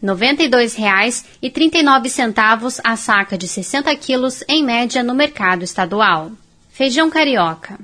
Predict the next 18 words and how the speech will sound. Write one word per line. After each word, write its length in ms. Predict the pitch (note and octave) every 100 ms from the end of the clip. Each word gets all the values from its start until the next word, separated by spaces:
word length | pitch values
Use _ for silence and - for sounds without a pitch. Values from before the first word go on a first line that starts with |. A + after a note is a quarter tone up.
| -
trezentos 560 | - G#3 F#3+ C4+ D4+ D4
e 80 | D4+
sessenta 340 | C#4+ B3 B3
e 60 | A#3
nove 300 | F#3 F3 G3
reais 520 | A3 C4 A3 A#3+ - -
e 80 | -
noventa 320 | C#4+ C#4 D4+
e 80 | D4+
dois 160 | C4+ C#4
centavos 600 | C#4 B3+ A#3 A#3 A3+ -
na 100 | D4
média 480 | C4+ A3+ A#3 B3+ B3
a 140 | C#4
saca 480 | C#4 - G3+ G3+ A#3+
de 140 | G#3 A3
sessenta 560 | C#4+ C4+ - F3 F3+
quilos. 680 | F3 G#3 F3+ D#3+ - - -